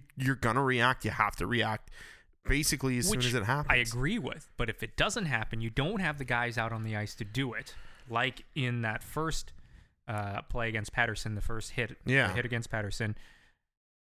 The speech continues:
Speaker 2: someone after that has to go do something.
Speaker 1: Well, I mean, again,
Speaker 2: Right?
Speaker 1: like, he's out on the ice with guys like Goldobin and Louis in that game, right?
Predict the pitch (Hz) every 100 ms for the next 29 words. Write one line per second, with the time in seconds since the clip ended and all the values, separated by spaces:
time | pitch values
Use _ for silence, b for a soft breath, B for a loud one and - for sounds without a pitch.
0 | 139 120 - 170 240 185 139 123 123 -
1 | - _ - 147 214 - 127 104 98 110
2 | 139 139 - 131 120 123 120 135 139 -
3 | 107 107 - - - - - 160 202 214
4 | 185 185 180 180 135 147 180 233 147 127
5 | 131 - - - 180 208 180 208 214 208
6 | 180 196 185 151 - 143 151 156 143 156
7 | 117 131 143 151 147 131 131 143 123 104
8 | - 123 120 117 117 - 107 95 92 104
9 | 135